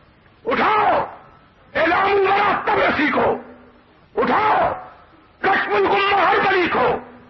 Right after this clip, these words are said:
اٹھاؤ فصول المہمہ ابن سباق کو، اٹھاؤ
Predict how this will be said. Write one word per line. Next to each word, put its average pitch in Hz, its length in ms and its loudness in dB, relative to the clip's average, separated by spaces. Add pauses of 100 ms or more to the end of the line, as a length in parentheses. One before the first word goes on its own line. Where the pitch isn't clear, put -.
(440)
اٹھاؤ 381 460 2 (720)
فصول 415 380 2
المہمہ 381 460 2
ابن 392 440 2
سباق 359 480 0
کو، - 260 0 (840)
اٹھاؤ - 500 0